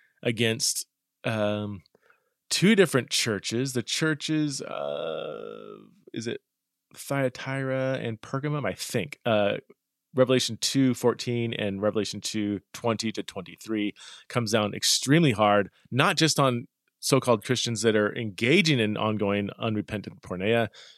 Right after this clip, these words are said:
but are teaching others to do the same. And on and on it goes. Oh, aga-, again, we can go back to Acts fifteen, that the, the early apostles saw abstaining from porneia, which, again, would include all kinds of, all sexual relationships outside of a male-female marriage,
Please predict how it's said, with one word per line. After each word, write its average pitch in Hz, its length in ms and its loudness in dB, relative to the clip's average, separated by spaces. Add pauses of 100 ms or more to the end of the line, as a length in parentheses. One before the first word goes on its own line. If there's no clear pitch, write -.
(140)
but 117 100 0
are 113 160 2
teaching 175 520 4
others 101 300 2
to 104 120 -4
do 95 140 -2
the 98 100 -8
same. 110 400 -8 (1300)
And 151 100 4
on 196 120 8
and 196 80 8
on 151 160 6
it 113 40 2
goes. 104 220 4
Oh, 131 60 6
aga-, 123 180 4
again, 117 320 2
we 110 80 -6
can 113 80 -2
go 107 120 2
back 95 240 -6
to - 120 -8
Acts - 160 -4
fifteen, 135 440 2
that 101 200 2
the, 107 240 -2
the 101 240 -6 (100)
early 120 220 0
apostles 117 480 0
saw 110 500 4
abstaining 117 460 -2
from 113 180 -6
porneia, 110 540 0 (240)
which, - 240 -10
again, 110 260 -8
would 95 120 -6
include 123 520 2
all 107 220 0
kinds 120 260 0
of, 120 140 -4 (160)
all 123 360 6
sexual 139 320 2
relationships 127 500 2
outside 117 320 0
of 113 80 2
a 113 40 4
male-female 113 500 -2
marriage, 110 340 -6